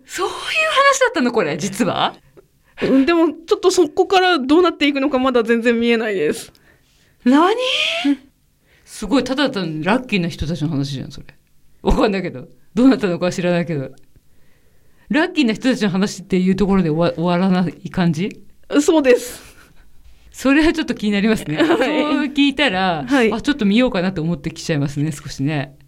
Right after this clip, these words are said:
Speaker 1: 私はもうただ単に、
Speaker 2: はい、はい。
Speaker 1: あの、主人公の女の子がいつも笑わないから、
Speaker 2: はい。はい。
Speaker 1: この子が最終的には日常の中で笑えるようになるのかなって。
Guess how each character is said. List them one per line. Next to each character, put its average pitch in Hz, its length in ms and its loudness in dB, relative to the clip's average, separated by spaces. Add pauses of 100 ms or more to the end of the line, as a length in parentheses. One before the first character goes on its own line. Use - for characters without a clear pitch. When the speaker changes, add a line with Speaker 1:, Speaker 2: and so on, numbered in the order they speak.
(760)
Speaker 1:
私 262 220 2
は 269 80 4
も 247 80 4
う 247 60 0
た 247 60 0
だ 240 60 -2
単 254 80 0
に、 - 20 4
Speaker 2:
は 254 80 4
い、 - 20 2
は 170 120 -2
い。 160 40 -4
Speaker 1:
あ 160 60 -4
の、 160 40 -4
主 208 140 -2
人 262 200 0
公 220 100 -4
の 165 120 -4
女 190 140 2
の 180 100 0
子 143 140 -2
が 143 260 -4
い 165 80 -4
つ 226 100 0
も 196 60 4
笑 156 140 0
わ 185 120 -2
な 185 120 -2
い 165 40 -4
か 143 120 -8
ら、 123 80 -6
Speaker 2:
は 131 140 -8
い。 - 20 -14
は 262 200 2
い。 180 260 0 (840)
Speaker 1:
こ 233 100 0
の 285 140 4
子 214 160 -2
が 156 380 -4
最 202 180 -4
終 254 120 2
的 262 160 2
に 247 120 2
は 185 340 0 (140)
日 190 260 0
常 220 120 4
の 226 60 4
中 247 220 0
で 175 80 -6
笑 170 340 0
え 180 40 0
る 185 400 -2 (260)
よ 240 160 2
う 220 60 4
に 190 60 2
な 190 100 0
る 220 80 4
の 208 100 0
か 165 100 -4
な 220 140 2
っ 311 100 -6
て。 135 220 -8